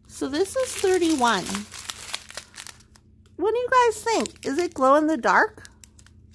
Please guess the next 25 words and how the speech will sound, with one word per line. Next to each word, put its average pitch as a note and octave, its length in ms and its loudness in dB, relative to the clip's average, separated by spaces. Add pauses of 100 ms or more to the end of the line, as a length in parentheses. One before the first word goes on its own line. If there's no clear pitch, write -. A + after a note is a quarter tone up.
(760)
Why C#4+ 240 4
is F4+ 140 2
it G#4 280 0
fifty-two D#4 500 0
hundred B3+ 400 -2
Y G#3 220 4
G? - 300 -12 (1700)
Let's - 240 -16
be D4 240 -4
weird C#4 320 -2
if G3+ 180 -4
they G#3+ 160 -2
glow F#3+ 260 -2
in F#3+ 120 -2
the F3+ 80 -2
dark, F3+ 420 -8 (300)
wouldn't B3+ 300 -4
it? G4+ 180 -6 (260)
I F#3 120 -4
don't E3+ 160 -4
know. - 240 -14 (1400)
And C4 180 2
so C#4 400 4
this F4+ 340 -2
color B3+ 580 4